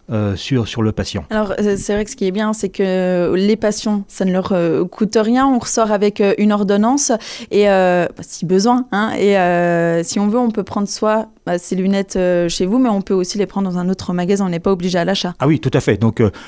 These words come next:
Speaker 1: le principe, euh, euh, il, il est simple, c'est que, euh, nous, nous mettons à disposition une salle avec tous les appareils et un ophtalmologiste à distance. Euh, en revanche, il n'y a aucune obligation d'achat.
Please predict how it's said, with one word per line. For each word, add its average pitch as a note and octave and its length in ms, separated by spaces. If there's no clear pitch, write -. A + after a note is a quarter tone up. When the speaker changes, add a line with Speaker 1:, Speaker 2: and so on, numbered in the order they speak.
Speaker 1:
le B2 140
principe, C3 560
euh, G#2+ 380
euh, G2+ 360
il, A2 300
il A2 140
est A2+ 40
simple, D3+ 280
c'est A#2 100
que, A#2 180
euh, G#2 160
nous, C#3 180
nous B2 120
mettons B2 420
à C#3+ 140
disposition C3 960
une C#3 180
salle C3+ 420
avec G2+ 300
tous D3+ 100
les B2 140
appareils A#2 520
et C3+ 60
un C3 100
ophtalmologiste A#2+ 800
à A2+ 100
distance. C#3 600
Euh, G#2 400
en G#2+ 160
revanche, D3 380
il - 20
n'y A3 40
a C#3 40
aucune E3 340
obligation A#2 520
d'achat. C3+ 400